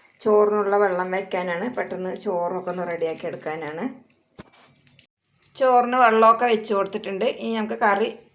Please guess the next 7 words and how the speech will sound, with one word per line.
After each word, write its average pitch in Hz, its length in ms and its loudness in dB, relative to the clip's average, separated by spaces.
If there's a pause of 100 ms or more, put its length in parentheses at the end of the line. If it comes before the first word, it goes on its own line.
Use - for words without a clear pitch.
(120)
റെഡിയാക്കി 196 420 0
കഴിഞ്ഞതിന് 196 440 -2
ശേഷം 185 340 -2
അരിയൊക്കെ 180 380 -2
അങ്ങോട്ട് 185 260 -6
ഇട്ട് - 160 -10
കൊടുക്കാം. 156 340 -4